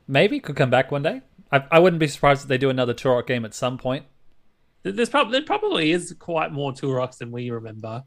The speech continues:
Speaker 1: Yeah. I, I feel like they could, that, yeah, Turok is a game, I think, if they were to remake it, you, you know, you got it, it's a first-person shooter, you're going around shooting
Speaker 2: Yeah.
Speaker 1: dinosaurs and other
Speaker 2: Is
Speaker 1: guys.
Speaker 2: it just, is it just Doom, but with dinosaurs?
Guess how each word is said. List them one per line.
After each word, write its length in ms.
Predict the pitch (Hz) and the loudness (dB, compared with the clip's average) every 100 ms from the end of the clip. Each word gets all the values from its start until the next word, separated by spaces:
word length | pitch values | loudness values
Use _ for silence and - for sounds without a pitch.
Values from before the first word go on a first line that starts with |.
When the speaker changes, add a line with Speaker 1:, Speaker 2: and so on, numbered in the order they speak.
| - | 0
Speaker 1:
Yeah. 220 | 135 104 - - _ _ _ _ _ _ _ _ _ - | 0 0 -6 -20 _ _ _ _ _ _ _ _ _ -10
I, 80 | 143 139 | -10 -10
I 100 | - 120 | -12 0
feel 100 | 147 | 2
like 140 | 131 | 4
they 100 | 127 | 0
could, 220 | 117 107 | -2 -6
that, 160 | 117 117 | -12 -10
yeah, 100 | 98 | -12
Turok 400 | - 160 165 143 | -6 2 2 2
is 80 | 123 | -2
a 60 | |
game, 180 | 120 113 | -4 -4
I 60 | 107 | -4
think, 160 | 113 | -6
if 80 | 113 | -6
they 80 | 113 | -6
were 80 | 104 | -4
to 80 | 104 | -4
remake 380 | 107 101 104 | -6 -8 -6
it, 200 | 110 - _ - - - | -8 -8 _ -20 -20 -16
you, 100 | 123 147 | -16 -8
you 40 | |
know, 60 | 110 | -4
you 80 | |
got 140 | 113 123 | 0 0
it, 100 | 113 | 0
it's 120 | 120 117 | -6 -6
a 40 | |
first-person 460 | 135 123 127 - 110 | -2 -2 -2 -6 -6
shooter, 260 | 123 113 | -2 0
you're 80 | 107 | -2
going 200 | 110 107 | -2 -2
around 220 | 107 107 | -2 -4
shooting 220 | - 117 | -6 -8
Speaker 2:
Yeah. 40 | 113 | -4
Speaker 1:
dinosaurs 520 | 107 110 107 107 104 | -2 -2 -4 -4 -4
and 240 | 104 98 95 _ | -8 -12 -14 _
other 160 | 110 117 | -8 -4
Speaker 2:
Is 100 | - | 0
Speaker 1:
guys. 100 | 113 | 2
Speaker 2:
it 40 | |
just, 180 | 440 - | 0 0
is 180 | 202 214 | -2 -2
it 120 | 247 | -2
just 260 | 269 185 | -4 -4
Doom, 380 | 127 147 170 254 | -2 0 0 -2
but 120 | 202 | -4
with 140 | 165 139 | -6 -2
dinosaurs? 800 | 135 165 190 220 220 269 - | -2 -2 -6 -6 -6 -8 -14